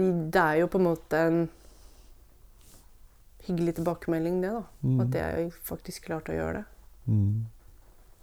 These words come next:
Speaker 1: Jeg tror at det er som du sier, de ringvirkningene som skjer når man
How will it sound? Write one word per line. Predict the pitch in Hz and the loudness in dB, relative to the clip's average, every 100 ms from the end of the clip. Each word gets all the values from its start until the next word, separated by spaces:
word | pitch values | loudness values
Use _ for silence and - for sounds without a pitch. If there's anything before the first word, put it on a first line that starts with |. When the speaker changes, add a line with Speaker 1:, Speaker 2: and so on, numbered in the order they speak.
| - - - - - - - | -20 -20 -20 -20 -20 -20 -12
Speaker 1:
Jeg | - 175 | -6 -2
tror | 175 180 | 4 4
at | 170 175 | 4 2
det | 180 170 | 2 2
er | 170 | 2
som | 190 | 2
du | 175 | 2
sier, | 175 | 2
de | 170 185 | 4 6
ringvirkningene | 190 175 160 156 - 156 160 156 160 | 6 6 4 2 -2 -2 0 2 0
som | 165 170 165 170 | 2 4 4 2
skjer | - - 165 156 165 | 0 -4 0 2 2
når | 160 151 | 2 2
man | 151 156 | 0 0